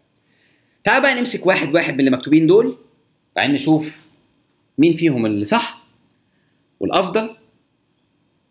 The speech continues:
وإزاي نقدر نشتغل على الناس التانية عشان نوصلهم للأفضل.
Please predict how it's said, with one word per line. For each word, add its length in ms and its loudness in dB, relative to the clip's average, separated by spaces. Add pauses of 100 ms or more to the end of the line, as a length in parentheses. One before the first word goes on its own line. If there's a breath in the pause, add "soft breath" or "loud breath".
(160)
وإزاي 220 0
نقدر 200 -2
نشتغل 580 -2 (380)
على 160 -4
الناس 640 2
التانية 540 -2
عشان 300 -6
نوصلهم 600 0
للأفضل. 420 -2